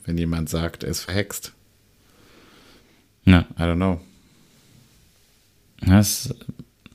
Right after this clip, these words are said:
Speaker 2: wird dann halt, also, dass man's nicht gleich einfach, äh, verwirft und sagt, ja, das, was du sagst, das geht nicht. Oder das gibt's
Speaker 1: Ja.
Speaker 2: in meiner Wirklichkeit nicht, dann kannst du es in deiner auch nicht geben. Das wird dann so, ja, weggeschmissen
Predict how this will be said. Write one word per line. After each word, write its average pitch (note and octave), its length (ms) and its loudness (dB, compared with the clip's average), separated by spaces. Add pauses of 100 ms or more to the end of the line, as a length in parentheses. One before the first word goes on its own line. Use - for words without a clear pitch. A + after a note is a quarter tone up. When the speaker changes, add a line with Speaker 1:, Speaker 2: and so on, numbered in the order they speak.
(560)
Speaker 2:
wird F2+ 160 2
dann E2 120 6
halt, - 320 2
also, E2 420 -2 (380)
dass F2 140 -2
man's F2+ 180 4
nicht G2 160 4
gleich F#2 240 4
einfach, E2+ 400 0
äh, D#2 340 0 (440)
verwirft F#2 560 4
und E2+ 120 2
sagt, - 340 -2 (260)
ja, - 280 -6
das, F#2+ 240 -4
was - 160 -2
du F2 100 0
sagst, E2+ 340 2
das - 160 -6
geht F2 240 0
nicht. D#2 280 0 (560)
Oder - 360 -4 (160)
das B2+ 240 0
gibt's G2 160 6
Speaker 1:
Ja. F2+ 60 6
Speaker 2:
in F2 60 6
meiner G2 220 8
Wirklichkeit G#2 500 2
nicht, F#2+ 220 2
dann F2+ 120 0
kannst - 260 2
du - 20 -2
es E2+ 80 -2
in F2+ 80 2
deiner E2 260 2
auch F2 60 -4
nicht D2+ 240 -2
geben. C#2+ 300 -2 (640)
Das - 140 -8
wird F#2 100 -4
dann E2 120 4
so, D#2 260 -2 (1120)
ja, - 180 0 (200)
weggeschmissen - 720 0